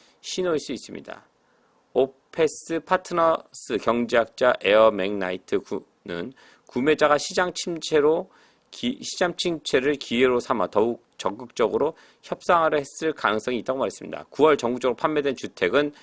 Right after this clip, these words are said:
오천팔백십육 채로 이천이십삼 년 대비 구월 대비 일 점 일 프로 감소했습니다. 계절적으로 조정하면 팔월 대비 일 점 팔 프로 증가했습니다.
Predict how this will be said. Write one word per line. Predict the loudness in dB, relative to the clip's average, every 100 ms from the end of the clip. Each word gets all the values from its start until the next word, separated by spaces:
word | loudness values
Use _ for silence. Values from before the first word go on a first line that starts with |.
| -20 _ _
오천팔백십육 | -4 0 -2 0 2 2 0 -4 -6 -12 -18 -20 -20 _ -16 -14 -8
채로 | -2 -2 -2 -6 -10 _ _ _ -10
이천이십삼 | -10 -4 0 0 -2 -2 -2
년 | 0
대비 | 0 -2 -2 -6 -10 _ _ _ _
구월 | _ 2 4 4
대비 | 0 -2 -4 -6 -12 _ -12 -8
일 | -6 -6 -2
점 | -2
일 | -2
프로 | -4
감소했습니다. | -4 -6 -6 -6 -8 -14
계절적으로 | -2 0 4 4 2 0 0 0 0
조정하면 | -2 -2 0 0 0 -2 -4 -6
팔월 | -4 0 2 2 0 -6 _ _ _ _ _ -4
대비 | -4 -2 -6
일 | -4 -6 -4
점 | -4 -4
팔 | -2 -2
프로 | 0 -2
증가했습니다. | -2 -2 -2 -4 -18 -20